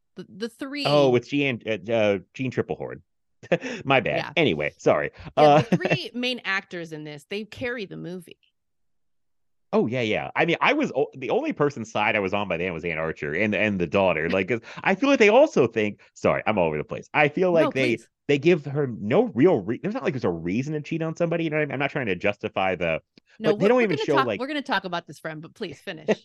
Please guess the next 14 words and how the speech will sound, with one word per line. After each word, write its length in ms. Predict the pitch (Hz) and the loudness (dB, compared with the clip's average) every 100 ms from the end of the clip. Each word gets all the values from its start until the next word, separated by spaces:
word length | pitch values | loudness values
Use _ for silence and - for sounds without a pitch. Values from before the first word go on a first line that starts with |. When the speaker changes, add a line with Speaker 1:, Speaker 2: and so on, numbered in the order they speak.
| 440 | -6
Speaker 2:
<laughs> 140 | - | -2
They 120 | 240 | -2
don't, 260 | 262 311 - _ _ _ - | 0 0 0 _ _ _ -6
they 140 | 180 | -6
don't 300 | 208 247 240 - _ _ - | -4 -6 -6 -12 _ _ -8
even 320 | 180 180 147 | -2 -2 -2
give, 360 | 113 139 143 123 | -2 0 0 0
like, 180 | 117 110 | -4 -6
a 60 | |
th-, 200 | - - - _ - | -8 -16 -20 _ -4
a 80 | 117 | -4
thing 420 | - 123 117 110 | 0 2 2 2
where 500 | 98 92 87 85 82 _ _ _ _ _ - | 4 4 4 2 -4 _ _ _ _ _ -18
she's 760 | - 123 120 117 107 101 - | -10 -6 -2 0 -2 -4 -8